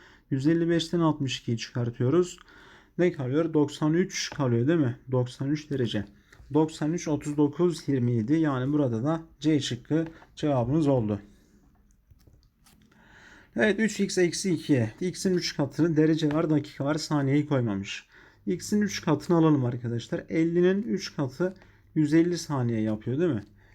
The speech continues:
Yüz elli saniye. Bakın şöyle uzun anlatalım. Elli derece, kırk derece elli dakika. Üç ile çarpıyorum.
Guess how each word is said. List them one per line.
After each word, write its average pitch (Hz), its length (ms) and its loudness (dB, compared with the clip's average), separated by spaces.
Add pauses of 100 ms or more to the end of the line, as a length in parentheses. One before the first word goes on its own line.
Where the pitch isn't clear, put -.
(140)
Yüz 123 180 -4
elli 220 260 0
saniye. 151 540 -2 (240)
Bakın 131 260 -6
şöyle 120 380 -6 (1080)
uzun 143 260 0
anlatalım. 110 560 -2
Elli 165 260 4
derece, 185 460 0 (480)
kırk - 260 -2
derece 180 320 2
elli 151 160 2
dakika. 117 460 -8
Üç - 280 -6
ile 175 100 0
çarpıyorum. 123 600 -4